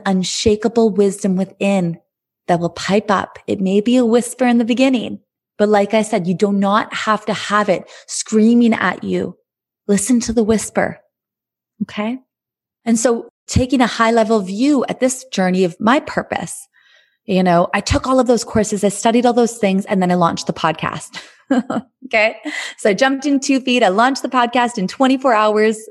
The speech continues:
of producing and editing the whole thing. And then I just promised myself I was gonna stay consistent. So consistency is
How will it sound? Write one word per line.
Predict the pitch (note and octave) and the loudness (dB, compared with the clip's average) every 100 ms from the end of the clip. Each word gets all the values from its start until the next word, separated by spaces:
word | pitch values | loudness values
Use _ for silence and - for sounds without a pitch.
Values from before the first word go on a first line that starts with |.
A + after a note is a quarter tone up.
| - | -6
of | F#3+ | -6
producing | - G#3 G#3+ B3 A3 | -2 0 0 0 0
and | G#3 | 0
editing | F#3+ G#3 G#3 | 0 0 -2
the | G3 | -2
whole | G3 | -2
thing. | G3 F#3 G#3+ A3+ - - - _ | -2 -2 -2 -4 -10 -20 -20 _
And | A3 G#3 | 0 2
then | G#3 | 2
I | |
just | G#3 G3 - | 0 -4 -8
promised | - G#3+ A3+ - | -2 0 0 0
myself | G3 F#3+ F3+ | -2 -2 -2
I | |
was | F3+ E3+ | -4 -2
gonna | F#3 | -2
stay | F3+ - F3+ | -2 -2 -2
consistent. | - G3+ G3 F#3 E3+ C#3+ - _ _ | 0 0 0 -2 -4 -4 -8 _ _
So | - G3+ | -2 0
consistency | A3 G#3 A#3 A3+ B3+ A#3+ B3+ - | 2 2 0 2 0 0 -2 -2
is | G3+ G3 G3 | 2 2 0